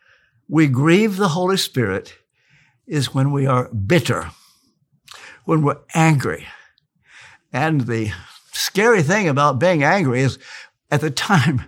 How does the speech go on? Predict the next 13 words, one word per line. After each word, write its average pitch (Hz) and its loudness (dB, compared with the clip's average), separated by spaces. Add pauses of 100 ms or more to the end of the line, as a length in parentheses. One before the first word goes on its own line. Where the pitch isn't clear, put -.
(440)
<laughs> - -18
we 175 2 (420)
don't 156 0
feel 165 2
anything. 135 0
We 165 0
don't 165 2
think 156 -2
there's 135 0
anything 151 0
wrong 170 4
about 107 0
it. - -18